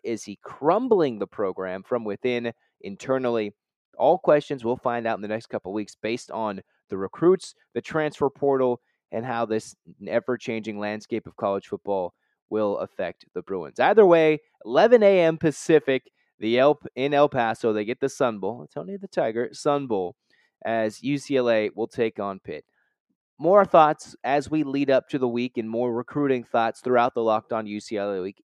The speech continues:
In the end, not the, not what we could have expected, right? But some,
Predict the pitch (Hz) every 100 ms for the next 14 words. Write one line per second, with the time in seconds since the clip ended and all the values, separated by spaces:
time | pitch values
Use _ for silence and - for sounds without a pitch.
0 | - 131 135 151 160 160 - _ _ _
1 | _ _ _ _ _ _ _ 117 127 -
2 | 135 120 117 _ _ 180 226 208 190 -
3 | 196 156 143 - 147 139 131 123 147 -
4 | 139 - 139 131 127 107